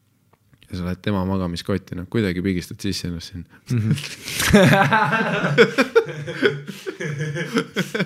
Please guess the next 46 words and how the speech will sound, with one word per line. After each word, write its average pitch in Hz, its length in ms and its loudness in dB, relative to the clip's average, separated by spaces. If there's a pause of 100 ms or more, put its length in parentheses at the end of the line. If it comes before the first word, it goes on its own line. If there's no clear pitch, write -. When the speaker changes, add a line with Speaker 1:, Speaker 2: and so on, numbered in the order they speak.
(680)
Speaker 1:
No 101 120 -4
ta 107 80 -2
on 107 120 0
su-, 95 200 -4
suurem 95 280 0
magamiskott 82 520 -2
kaasas. 80 340 -6 (120)
Speaker 2:
Jah. 104 200 -2 (760)
Speaker 1:
Ja, 90 180 0 (600)
ei, 95 160 2
see 117 100 4
on, 117 200 4
vaata, 76 300 -6
see 87 140 2
on, 82 240 2 (760)
i-, 101 180 2
isegi 104 340 4
kui, 92 160 0
kui, - 220 0
kui 92 200 0
ming-, 98 320 2
mingi 98 320 2
selline 80 380 0
sul 85 160 -2
ütleks, 85 400 -4
et - 220 -8 (680)
et 71 400 -6
ai, 90 360 2
see 87 200 2
on 78 120 -4
nagu 82 200 -4
chubby 95 340 0
tüdruk, 80 320 -2
aga 76 140 -4
värk 85 260 -2
ja - 60 -2
vaata, 87 200 0
aga 107 80 4
siis, 127 380 -2
kui 107 180 -2
selline 104 300 0
pime 127 240 2
on 92 180 2
ja 87 80 0
siis 107 220 0
sa - 80 -6